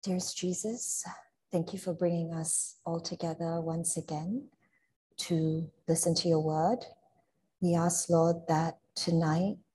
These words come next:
we, you help us continue to get to know you more deeply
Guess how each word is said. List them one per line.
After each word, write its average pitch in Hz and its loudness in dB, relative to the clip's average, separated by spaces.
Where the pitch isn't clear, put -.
we, 160 2
you 180 6
help 175 2
us 175 2
continue 175 2
to 175 -6
get - 0
to - 0
know 165 2
you 165 2
more 165 2
deeply 170 0